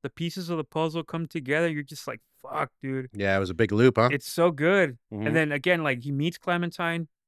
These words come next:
Speaker 1: picks her up, and then drops her off. This is the part where he's like, "Oh, can you pick,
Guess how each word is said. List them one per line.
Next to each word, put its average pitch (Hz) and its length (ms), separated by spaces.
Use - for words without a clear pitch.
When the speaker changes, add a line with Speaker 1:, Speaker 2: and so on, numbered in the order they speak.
Speaker 1:
picks 170 240
her 165 120
up, 160 200
and 151 160
then 143 100
drops 147 340
her 160 140
off. 156 240
This 151 180
is 170 120
the 156 100
part 156 240
where 156 140
he's 147 180
like, 139 140
"Oh, 165 160
can 143 120
you 143 60
pick, - 180